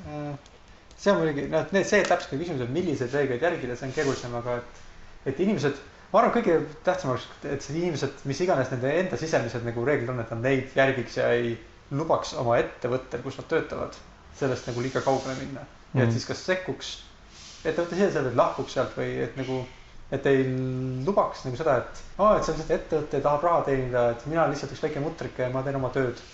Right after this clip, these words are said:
Speaker 2: Mhm.
Speaker 1: Et nagu see, sellest suhtumine oleks minu meelest kõige tähtsam, et sellest lahti saada, et inimesed nagu võtaksid, äh, tõsiselt seda, et nad on osa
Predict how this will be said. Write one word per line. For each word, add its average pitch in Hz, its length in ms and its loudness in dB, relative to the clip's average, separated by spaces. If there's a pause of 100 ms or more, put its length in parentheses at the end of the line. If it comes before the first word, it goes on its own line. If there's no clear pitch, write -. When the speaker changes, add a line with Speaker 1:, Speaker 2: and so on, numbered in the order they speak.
(120)
Speaker 2:
Mhm. 131 160 4
Speaker 1:
Et 123 120 4
nagu 127 100 2
see, 160 280 4
sellest - 500 0
suhtumine 135 400 0
oleks 120 160 0
minu 131 120 -2
meelest 123 180 -6
kõige 135 180 0 (440)
tähtsam, 139 340 -2
et 117 100 -10
sellest 139 260 -2
lahti 135 240 -2
saada, 139 220 -2
et 135 100 -6
inimesed 127 320 -2 (400)
nagu 131 160 -2
võtaksid, 139 560 -4
äh, 139 140 0 (340)
tõsiselt 127 360 -4
seda, 117 200 0
et - 120 -4
nad 120 100 -6 (340)
on 131 160 -6
osa 156 260 2